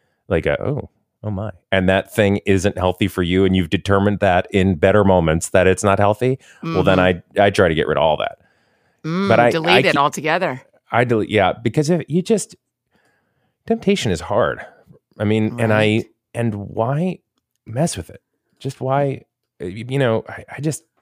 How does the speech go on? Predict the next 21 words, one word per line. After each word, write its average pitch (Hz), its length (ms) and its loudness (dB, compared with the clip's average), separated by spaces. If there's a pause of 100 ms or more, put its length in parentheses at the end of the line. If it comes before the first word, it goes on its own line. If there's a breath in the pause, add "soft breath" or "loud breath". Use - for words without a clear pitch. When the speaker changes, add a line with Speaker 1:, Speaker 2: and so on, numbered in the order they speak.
(320)
Speaker 1:
but 147 140 0
I 143 140 2
think 175 180 0
it's - 120 -4
different - 380 -2
for - 100 -8
people 147 300 -2
get 139 120 2
into 139 140 2
that 107 180 0
Billy 117 180 2
Graham 104 340 2
rule 73 260 -4 (560 soft breath)
and 98 400 2 (100)
dog 117 300 2
on 78 140 2
it 71 140 -2
as, 95 300 0 (180)
you 117 120 0
know, 98 240 2
well, 87 300 2